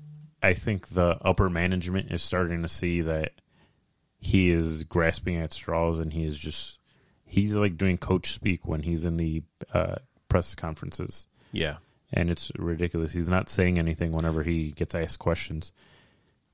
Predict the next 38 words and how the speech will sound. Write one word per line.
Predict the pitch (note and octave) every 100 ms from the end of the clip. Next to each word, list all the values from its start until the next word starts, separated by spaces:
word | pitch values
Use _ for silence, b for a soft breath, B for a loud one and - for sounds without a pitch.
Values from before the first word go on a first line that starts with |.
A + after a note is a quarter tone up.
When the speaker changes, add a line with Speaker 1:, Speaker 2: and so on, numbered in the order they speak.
| _ _ _ _ _ _ -
Speaker 1:
And | G#2+
at | G#2
a |
certain | - C#3 G#2+
point, | B2 F#2
they're | F2
just | F2
gonna | F2+ F2
call | - F2+
him | E2
on | D#2
his | D#2 -
fucking | E2 D#2
bullshit | D2+ D#2+ - -
and | E2+
just | D#2
be | D#2
like, | D#2+ - - _ _ - _ _ -
"All |
right, | G2+ F2+ -
I | F#2
know | F#2
we | F#2 F2+
usually | F2+ F2 F#2
don't | F2+ F#2
do | F2+ F#2
this, | F#2
but | E2 E2
get | -
the | -
fuck | - E2+ -
outta | -
here. | - - - _ _ _ _ _ _ _ _ _ _ -
Get | - - -
the | - - -
fuck | - - -
outta | G2+ G2 F2
here." | F2 E2+ E2+